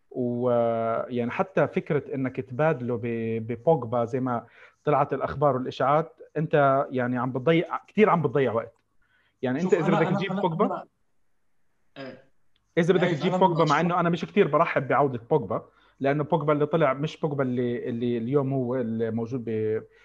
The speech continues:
Speaker 1: بيونايتد، بس بضل بوجبا أحسن من الفريق اللي موجود عندك اليوم. هذا بالوسط اللي موجود عندك. إذا بتقدر تستفيد منه مع ال-، الكونكشن الحلوة اللي كانت بينه وبين رونالدو،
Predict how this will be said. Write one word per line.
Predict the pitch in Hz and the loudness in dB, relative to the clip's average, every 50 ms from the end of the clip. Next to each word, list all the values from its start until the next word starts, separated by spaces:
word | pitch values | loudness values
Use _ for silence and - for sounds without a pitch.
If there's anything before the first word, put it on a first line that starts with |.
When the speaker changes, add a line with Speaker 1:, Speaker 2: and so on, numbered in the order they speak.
| - _ _ - | -20 _ _ -8
Speaker 1:
بيونايتد، | 127 127 131 135 147 147 135 - 185 214 - - _ _ _ _ _ _ _ - | -4 -2 0 0 0 0 0 -2 -4 -6 -6 -10 _ _ _ _ _ _ _ -2
بس | 151 160 165 165 - - - - _ - | 0 0 0 -2 -8 -20 -20 -20 _ -4
بضل | 139 147 143 165 190 202 | -4 0 0 2 0 0
بوجبا | 190 - 185 175 156 156 160 170 185 196 - | 0 -2 -4 -4 -2 -2 0 0 0 -2 -4
أحسن | 170 - - - 170 | -6 -6 -6 -4 -4
من | 156 151 143 143 | -4 -2 -4 -4
الفريق | 139 131 - 147 151 165 | -6 -4 -4 -4 -4 -2
اللي | 147 131 131 | -4 -4 -4
موجود | 135 127 123 143 123 | -4 -4 -4 -6 -6
عندك | 123 123 135 120 110 - | -6 -6 -6 -8 -8 -8
اليوم. | 101 95 85 - - _ _ _ - | -8 -8 -10 -12 -16 _ _ _ -4
هذا | 131 139 139 135 123 120 120 - - | -4 -2 0 2 2 2 0 0 -4
بالوسط | - 123 127 123 135 139 139 - 120 117 | -6 -6 -2 0 0 0 0 -2 -4 -4
اللي | 120 113 | -4 -4
موجود | 107 113 110 113 104 101 | -6 -6 -8 -8 -10 -14
عندك. | 98 95 92 - - _ _ _ _ _ _ _ _ _ _ _ _ _ _ _ _ - | -14 -14 -18 -20 -20 _ _ _ _ _ _ _ _ _ _ _ _ _ _ _ _ 0
إذا | 175 196 139 147 123 110 | 0 2 2 2 0 0
بتقدر | - - - - 147 143 131 | 0 -2 -4 -2 -2 -2 -4
تستفيد | - - 131 - - 135 - - 180 147 127 | -4 -8 -10 -10 -8 -6 -4 -4 -4 -2 -2
منه | 156 175 170 147 127 113 - 117 - - _ _ _ _ _ - | -2 -2 0 -2 -2 -4 -6 -8 -14 -20 _ _ _ _ _ -4
مع | 135 135 123 113 110 120 | -2 -2 0 0 0 -2
ال-، | 123 120 117 113 113 117 117 - - 135 | -2 -2 -2 -2 -4 -4 -4 -6 -8 -10
الكونكشن | 120 - - 147 156 175 170 - - 139 | -8 -6 -4 -2 -2 -2 -4 -4 -6 -4
الحلوة | 131 123 - - 165 170 165 156 | -4 -4 -4 -2 -2 0 0 0
اللي | 131 117 123 | -2 -2 -2
كانت | - 147 139 135 127 - 120 | -2 -2 -2 -2 -4 -4 -4
بينه | 139 143 143 135 | -4 -2 -2 -2
وبين | 120 113 123 117 110 | -4 -4 -6 -6 -4
رونالدو، | 113 113 120 135 151 156 139 123 131 127 123 | -4 -2 0 0 0 0 0 -2 -2 -2 -4